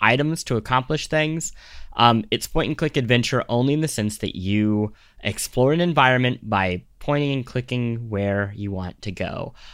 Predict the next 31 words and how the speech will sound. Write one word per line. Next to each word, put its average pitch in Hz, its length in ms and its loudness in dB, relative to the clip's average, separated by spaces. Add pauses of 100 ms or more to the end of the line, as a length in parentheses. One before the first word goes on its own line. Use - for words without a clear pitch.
(160)
Um, 98 380 4
and 95 120 -2
you 92 120 0
choose 131 380 0
various 104 320 2
dialogue 87 460 -4
options. 87 420 -10 (220)
Wow, 135 320 8
that's 175 220 4
the 147 60 -4
boring 196 360 8
version 131 320 4
of 120 140 4
it, - 240 -2
everybody. 131 500 4 (520)
The 160 100 6
game 226 200 8
itself 170 580 6
is 143 200 4
set 143 360 2
in, 120 300 4
uh, 110 400 -8
effectively 175 840 2
modern-day 117 1120 2 (280)
Kentucky. 107 640 -4 (380)
Uh, 113 40 2
you 110 760 2
begin 117 280 2
the 135 80 2
game 131 260 4
with 127 140 0